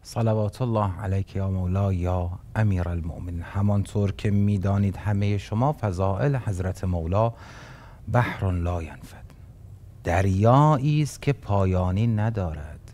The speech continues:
همان گونه که حضرت حق در آیات باهرات کلام الله مجیدش فرموده است،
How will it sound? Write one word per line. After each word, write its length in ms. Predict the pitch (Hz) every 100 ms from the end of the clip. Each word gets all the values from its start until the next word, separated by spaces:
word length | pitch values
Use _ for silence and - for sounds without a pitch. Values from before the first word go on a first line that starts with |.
| - - - - - - -
همان 460 | 101 104 147 180 151
گونه 360 | 123 92 92
که 360 | - - 135 156 - - - -
حضرت 540 | 92 85 95 143 -
حق 420 | 160 - 185 135
در 360 | 110 104 120 156
آیات 640 | - 170 165 165 165 -
باهرات 720 | 160 143 160 156 151 156 151
کلام 480 | 151 - 143 147 143
الله 400 | 147 143 147 143
مجیدش 540 | 143 143 143 143 147 -
فرموده 560 | - 147 139 151 147
است، 280 | 156 170